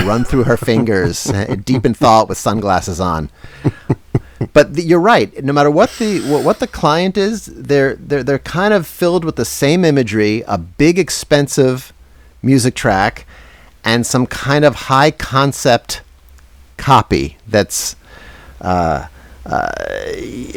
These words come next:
you know, that, that's kind of bigger than, than seems to, it doesn't seem to wanna sell and sell you anything beyond the, the, the noble idea of this brand in general. And they start to all look the same.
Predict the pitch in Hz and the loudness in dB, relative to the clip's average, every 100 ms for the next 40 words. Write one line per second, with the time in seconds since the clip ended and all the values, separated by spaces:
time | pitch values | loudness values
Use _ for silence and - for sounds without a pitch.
0 | - 123 120 104 107 113 123 - 175 120 | -8 -2 0 0 0 0 0 2 2 2
1 | 80 143 143 139 117 110 - - 110 - | 2 2 4 4 2 -2 -6 -6 -6 -2
2 | 131 127 120 113 113 202 220 202 156 123 | -2 -2 -4 -6 0 0 0 2 2 2
3 | - - 139 143 127 113 - 170 160 139 | -2 0 4 4 2 -2 0 2 4 2
4 | 123 131 139 120 117 117 117 120 120 110 | 2 0 -2 -2 0 0 2 0 0 -2
5 | 101 87 101 101 117 107 120 131 131 104 | -2 -4 -4 -4 0 2 4 4 2 0
6 | 107 87 110 110 98 90 101 - 101 92 | 0 0 0 0 -2 -4 -4 -2 -2 0
7 | 95 87 80 82 85 76 60 - - - | -2 -2 0 0 0 -2 -2 -4 -4 -4
8 | - - - - - - - - - - | -6 -12 -16 -20 -20 -20 -20 -20 -20 -10
9 | - 123 131 - 208 226 - 131 175 170 | -2 2 2 2 2 2 0 2 2 0
10 | - - 196 247 - | -4 -2 -2 -2 -4